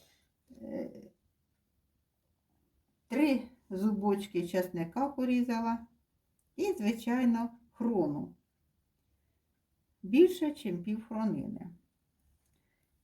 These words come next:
І так, далі ставимо груз. Я таку півлітрову баночку наповнила водою і притискаємо наш груз.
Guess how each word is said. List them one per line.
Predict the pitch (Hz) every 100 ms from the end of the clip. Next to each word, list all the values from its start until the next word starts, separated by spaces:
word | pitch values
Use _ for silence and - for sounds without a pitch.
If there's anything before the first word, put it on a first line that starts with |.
| _ _ _ _
І | 320
так, | 330 453 453 - _ _ _ _ _ _ _ _ _ _
далі | 208 269 311 302 311 - _ _ _
ставимо | - - 226 233 233 226
груз. | 226 214 160 - - 135 - - _ 113 - - _ _ _ _ _ _ _ _ _ _ -
Я | 359
таку | 320 262 233
півлітрову | 233 214 202 190 175
баночку | 160 180 202 220 226 220
наповнила | 208 208 180 180 165 165
водою | 165 151 190 247 262 285 - _ _ -
і |
притискаємо | 381 262 262 262 254 - - - - - - 220 - _ -
наш | 160 170 196
груз. | 185 190 214 -